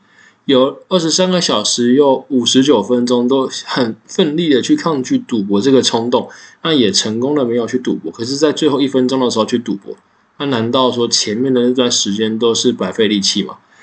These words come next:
我相信并不是啊。可是，但是啊，这事实上又是因为这最后一分钟又回到这个赌博的轮回，谁也难保说最后会又跟之前一样越赌越大。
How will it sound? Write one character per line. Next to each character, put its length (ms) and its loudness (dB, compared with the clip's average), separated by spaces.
我 120 0
相 140 2
信 160 2
并 180 0
不 100 -4
是 220 -2
啊。 80 -6
可 120 -8
是， 240 2
但 200 -2
是 260 0
啊， 180 2
这 120 -2
事 240 0
实 120 2
上 200 0
又 160 2
是 340 2
因 160 2
为 80 6
这 120 4
最 140 0
后 160 0
一 60 2
分 240 -2
钟 180 0
又 160 4
回 220 2
到 160 2
这 120 -2
个 100 0
赌 180 -2
博 220 -2
的 40 0
轮 240 -2
回， 220 -8
谁 260 2
也 140 4
难 220 -2
保 240 2
说 400 0
最 200 2
后 280 2
会 420 2
又 400 0
跟 220 0
之 180 -6
前 240 -2
一 40 -8
样 180 -6
越 180 -2
赌 220 -12
越 180 0
大。 280 -6